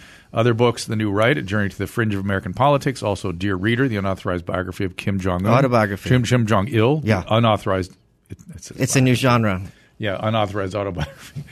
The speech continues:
Speaker 1: <laughs> A new, you write an autobiography. How about that? That's a new genre. But, uh, I, I've heard you speak about that. Um,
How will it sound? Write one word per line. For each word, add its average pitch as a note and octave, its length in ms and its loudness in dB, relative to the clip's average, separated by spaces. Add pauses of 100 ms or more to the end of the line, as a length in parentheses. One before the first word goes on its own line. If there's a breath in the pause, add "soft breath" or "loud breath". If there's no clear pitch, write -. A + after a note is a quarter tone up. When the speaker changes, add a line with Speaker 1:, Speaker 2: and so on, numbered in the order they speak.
Speaker 1:
<laughs> A2 200 -10
A A2 40 -6
new, A#2 120 0
you B2 240 6
write A#2+ 180 4
an A2+ 60 4
autobiography. G2+ 560 2
How F#2+ 60 4
about F2+ 180 0
that? F#2 160 2
That's F2 200 -2
a G2+ 40 -6
new F2+ 140 -4
genre. E2 320 -8 (480 loud breath)
But, A#2 280 2
uh, G#2+ 280 4
I, A2+ 320 2
I've G#2+ 100 -2
heard B2+ 240 2
you A#2+ 100 4
speak A#2+ 300 -4
about G2 260 0
that. B2+ 480 0
Um, G2 420 -2